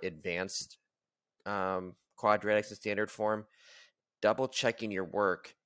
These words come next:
is a good idea to see if you've gotten the,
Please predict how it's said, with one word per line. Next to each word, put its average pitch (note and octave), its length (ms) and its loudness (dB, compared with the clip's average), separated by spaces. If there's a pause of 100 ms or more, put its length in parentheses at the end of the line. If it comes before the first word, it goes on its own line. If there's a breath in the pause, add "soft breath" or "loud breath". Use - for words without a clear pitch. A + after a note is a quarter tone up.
(440)
is F#2+ 180 -2
a F#2 80 0
good G#2 300 2
idea F#2+ 640 0 (220 soft breath)
to - 80 -12
see - 180 -6
if F#2 160 -6
you've F2 120 -10
gotten F#2+ 300 -4
the, E2+ 340 -4